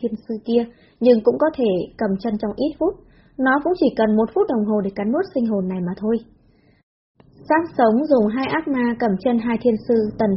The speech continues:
Phi Minh và Lương Hoa Châu, chỉ còn Tưởng Huy hốt hoảng nhào về phía Đồng Triều vừa mới tỉnh dậy sau cơn hôn mê, đang lồm cồm bò dậy. "Đồng thiếu,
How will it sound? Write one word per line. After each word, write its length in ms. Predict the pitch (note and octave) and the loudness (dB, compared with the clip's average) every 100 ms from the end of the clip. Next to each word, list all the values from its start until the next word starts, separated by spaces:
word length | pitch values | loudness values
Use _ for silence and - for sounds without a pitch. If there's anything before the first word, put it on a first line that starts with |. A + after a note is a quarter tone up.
| G3 | 0
Phi 200 | C4 C4 | 0 2
Minh 200 | C4 A#3+ | 0 0
và 80 | F3+ | 0
Lương 180 | G#3+ A3 | 2 0
Hoa 160 | A3+ A3 - | 0 -4 0
Châu, 120 | A#3 A#3 - - - | 0 0 -4 -16 -6
chỉ 120 | - - | -2 0
còn 240 | A3+ A3 | 2 4
Tưởng 200 | B3+ G3+ | 4 4
Huy 200 | G3 D4 | 4 2
hốt 160 | C#4+ F#4+ | 2 0
hoảng 280 | D#4 A3 F3+ | -2 -4 -2
nhào 160 | G3+ G3+ | -2 -2
về 60 | G3 F#3+ | -4 -4
phía 200 | G3 G#3+ | -2 0
Đồng 140 | C4+ G#3 | 0 -2
Triều 240 | F#3+ G#3 F#3 | 0 0 2
vừa 80 | G3 | 0
mới 160 | G3+ B3 | 0 0
tỉnh 180 | C4+ F#3 | 0 0
dậy 160 | F#3+ - - | -2 -4 -4
sau 100 | A#3 G#3+ G#3+ | -4 -4 -2
cơn 140 | A3 | -2
hôn 160 | G#3+ A3+ | 0 -2
mê, 160 | A3+ A#3 A#3 - - - | 0 -2 -2 -10 -18 -8
đang 200 | G#3 G3+ | -4 -2
lồm 180 | G3 F#3+ F#3+ | 2 0 2
cồm 200 | G3+ F#3 | 0 2
bò 60 | F3+ F3+ | -2 -2
dậy. 180 | G#3 - - - - - - - | -4 -4 -12 -20 -20 -20 -12 6
"Đồng 200 | C4 C4 | 6 8
thiếu, 200 | C#4+ | 10